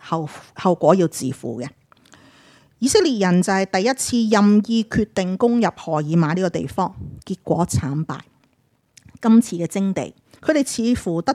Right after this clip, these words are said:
到，呃，呢一次嘅，即係一啲嘅教訓啦。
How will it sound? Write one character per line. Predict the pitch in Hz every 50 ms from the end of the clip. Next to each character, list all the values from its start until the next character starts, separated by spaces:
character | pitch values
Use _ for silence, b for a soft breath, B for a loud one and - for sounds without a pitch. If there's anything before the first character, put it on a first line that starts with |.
| -
到， | - 185 180 190 214 - - -
呃， | - 151 - - -
呢 | 208
一 | 226 226 220
次 | - - - - 170
嘅， | 151 156 156 147 143 - _ _
即 | - - 208
係 | 196
一 |
啲 | 202 196 202 180
嘅 | 170 - 185 -
教 | - 160 156
訓 | 156 - 190 - 160
啦。 | 208 320